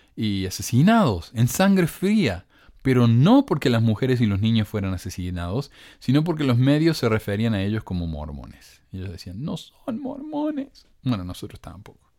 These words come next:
Un expresidente de estaca de Utah, Robert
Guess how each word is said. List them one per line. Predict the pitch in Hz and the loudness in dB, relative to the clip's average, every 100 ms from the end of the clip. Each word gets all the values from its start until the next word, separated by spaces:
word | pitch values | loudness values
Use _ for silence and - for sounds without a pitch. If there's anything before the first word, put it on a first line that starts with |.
| _ - - - - - | _ -20 -20 -20 -18 -4
Un | 147 | -2
expresidente | 160 - 151 - 143 139 | 0 -2 -2 0 0 2
de | 139 | 2
estaca | 120 - 135 139 | 0 -2 -2 0
de | 143 180 | 0 -2
Utah, | 180 185 190 | -2 -2 0
Robert | 135 123 131 123 | 0 0 0 -4